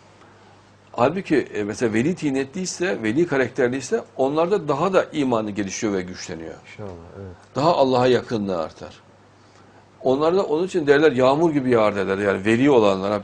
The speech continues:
Speaker 1: bela yağmur gibi yağar.
Speaker 2: Bir hadiste
Speaker 1: Evet.
Speaker 2: geçiyor hocam söylediğiniz tarzda
Speaker 1: Evet.
Speaker 2: inşallah. "Dininde kavi, güçlü olanın başına gelecek belalar büyük olur."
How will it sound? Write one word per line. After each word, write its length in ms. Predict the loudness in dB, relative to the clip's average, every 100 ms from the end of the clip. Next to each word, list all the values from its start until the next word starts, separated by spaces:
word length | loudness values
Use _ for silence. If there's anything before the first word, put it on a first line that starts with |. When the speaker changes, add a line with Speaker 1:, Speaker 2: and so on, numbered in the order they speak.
| 0
Speaker 1:
bela 260 | 2 4
yağmur 360 | 4 2 2 0
gibi 200 | -4 -6
yağar. 340 | -6 -8 -14 -20 _ -20 _ _ _ _ _ -20 -20 _ -14
Speaker 2:
Bir 60 | -12
hadiste 500 | -10 -10 0 2 0 -4
Speaker 1:
Evet. 180 | -4 -4
Speaker 2:
geçiyor 340 | -6 -2 0
hocam 260 | 0 -4 -6
söylediğiniz 480 | -8 -8 -8 -10 -12 -20 _ _ -8
tarzda 300 | -6 -6 -6
Speaker 1:
Evet. 120 | -6
Speaker 2:
inşallah. 300 | -4 -6 -6 -8 -18 -20 -20 -20 -20 _ _ -16 -4
"Dininde 520 | 0 2 2 4 2
kavi, 400 | 4 2 4 0
güçlü 300 | 0 -4 2
olanın 400 | 4 4 2 0 -4 -8
başına 440 | 0 0 0 -2
gelecek 500 | 2 2 2 0 0
belalar 460 | 2 4 4 4 0
büyük 220 | -4 -4
olur." 160 | -6